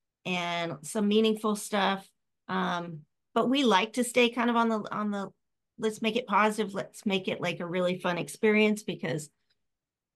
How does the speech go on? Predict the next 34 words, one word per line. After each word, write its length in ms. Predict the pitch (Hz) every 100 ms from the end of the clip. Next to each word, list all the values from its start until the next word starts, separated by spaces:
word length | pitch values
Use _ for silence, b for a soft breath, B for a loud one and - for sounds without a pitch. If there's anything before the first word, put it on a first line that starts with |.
| _ _
we 120 | 196 180
know 160 | 175
that 160 | 170 165
if 160 | 165
you 520 | 175 175 170 165 160 151 _
enjoy 420 | 220 196 165 196 202
your 200 | 190 190
time 260 | 202 190
offline, 460 | 180 - - 190 208
you're 80 | 226
more 160 | 180
likely 340 | 160 156 - 151
to 100 | 156
do 100 | 156
it 100 | 156
again. 300 | 170 226 - _ _ _ -
So, 580 | - 214 190 180 180 -
um, 580 | 180 170 160 165 196 - -
I 100 | 180
think 300 | 202 190 - _ _ _ _ _ -
looking 460 | 196 220 233 208
at 140 | 190 190
that, 380 | 214 214 214 -
picking 320 | 214 208 190
something 400 | 208 202 190 180
to 80 | 170
do, 460 | 226 226 220 208
and 180 | - 175
then 140 | 165
just 220 | 165 165 -
going 300 | 208 214 208
for 260 | 202 196
it. 280 | 196 190 - b _ _ -
Um, 460 | 175 170 170 165